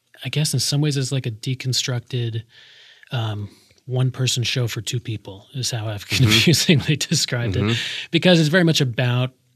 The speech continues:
Speaker 1: you know, there's a char-, the two main characters are, are me and this Paul, Paul Watson guy. And the first half of the play is, you know, me reaching out to him and getting to know him. And then the second half, uh, of the play is when we finally met face to face, when we spent about ten days, um, in the Canadian Arctic, w-,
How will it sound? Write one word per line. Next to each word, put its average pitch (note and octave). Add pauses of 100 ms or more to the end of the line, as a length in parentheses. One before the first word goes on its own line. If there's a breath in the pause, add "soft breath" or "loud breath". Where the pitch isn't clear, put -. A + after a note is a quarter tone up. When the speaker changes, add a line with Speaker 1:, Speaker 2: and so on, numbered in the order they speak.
(160)
Speaker 1:
you D3
know, B2
there's A2
a -
char-, B2+
the B2
two D3+
main B2+
characters B2+
are, A2+
are A2
me G#2+
and G#2
this G2+ (140)
Paul, A2
Paul A2+
Watson A2
guy. A#2+
And A#2+
the B2
first -
half A#2+
of A2
the B2
play A#2
is, A2 (540 loud breath)
you C3
know, A2
me G#2+
reaching G#2+
out E3+
to E3
him D#3
and B2
getting G#2+
to A2+
know D#3+
him. D3+
And B2
then A#2
the G2+
second C3+
half, B2
uh, C#3
of B2+
the A#2
play B2+
is A#2
when A#2
we A2
finally A#2 (300 loud breath)
met C3
face A#2+
to A#2
face, E3
when B2
we A#2
spent A2+
about A2+
ten B2
days, A#2
um, A#2 (300)
in C3
the A#2
Canadian A#2
Arctic, A#2
w-, B2+